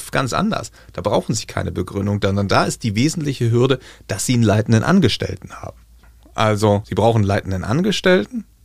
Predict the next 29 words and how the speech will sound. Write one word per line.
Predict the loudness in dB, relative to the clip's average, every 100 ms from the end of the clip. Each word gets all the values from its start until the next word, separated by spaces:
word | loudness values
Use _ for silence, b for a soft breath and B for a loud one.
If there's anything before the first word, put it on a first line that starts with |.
| _ _ _ -4
Das | 0
muss | 0 2
man | 2
sagen, | 2 2
ist | 0 -4 0
allerdings | 0 -2 -4
viel | -4 -2
seltener | 2 2 2 -2
der | -2
Fall, | 0 0
als | 0
man | 0 0
denkt. | 0 -4 -10 _ -20
Das | -10 -8 -4
ist | -4
vor | 0 0 0
allen | 2 4 4
Dingen | 2 2
dann | 2 2
der | 0 -2
Fall, | 0 2 2 2
wenn | 2 0 -4
die | -6
Person, | -2 0 0 0 0
um |
die | 0
es | -2
hier | 0 0
geht, | 0 -2